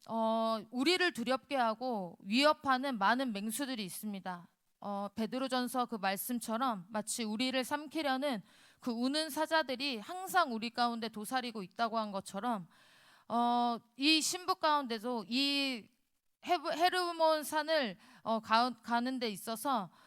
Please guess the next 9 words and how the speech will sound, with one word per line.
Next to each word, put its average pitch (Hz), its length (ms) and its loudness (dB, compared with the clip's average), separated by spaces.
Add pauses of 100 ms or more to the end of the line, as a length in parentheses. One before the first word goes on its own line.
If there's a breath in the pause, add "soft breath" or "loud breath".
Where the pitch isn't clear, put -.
(240 soft breath)
때로는 311 640 2 (200 soft breath)
신부를 339 440 -2
두렵게 254 520 0
하고 220 460 -2
때로는 302 440 0
신부를 311 680 -2
위협하는 254 840 2
그러한 240 400 0
맹수들이 233 880 -2